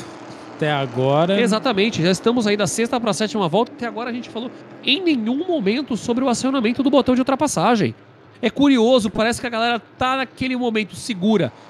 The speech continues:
Speaker 2: vai, não vai, vai, não vai. E eles não acionaram, e você tá na sua tela agora, o Celso Neto e o Guilherme Bax disputa na categoria Hulk, aí um e dois da Hulk.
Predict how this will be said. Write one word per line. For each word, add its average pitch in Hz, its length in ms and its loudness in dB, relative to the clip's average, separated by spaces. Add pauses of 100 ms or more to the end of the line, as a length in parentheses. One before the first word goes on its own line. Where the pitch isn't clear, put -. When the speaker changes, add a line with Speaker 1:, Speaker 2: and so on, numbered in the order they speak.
(140)
Speaker 2:
vai, 175 320 0 (220)
não 190 160 0
vai, 170 280 0 (240)
vai, 170 320 -2 (200)
não 226 160 -2
vai. 202 200 -2
E 240 140 -2
eles 285 220 0
não 269 160 0
acionaram, 254 420 -2
e 254 40 -2
você 240 200 -4
tá 220 80 -6
na 220 80 0
sua 214 160 -4
tela 196 180 2
agora, 185 240 4 (220)
o 339 140 8
Celso 202 400 -2
Neto 175 200 -2
e 220 40 0
o - 20 -6
Guilherme 202 300 -2
Bax 170 340 -4 (260)
disputa 247 640 0
na 202 80 0
categoria 185 600 -2
Hulk, 180 360 -2
aí 170 140 0
um 214 180 -2
e 190 60 -2
dois 160 300 2
da 165 120 0
Hulk. 151 440 0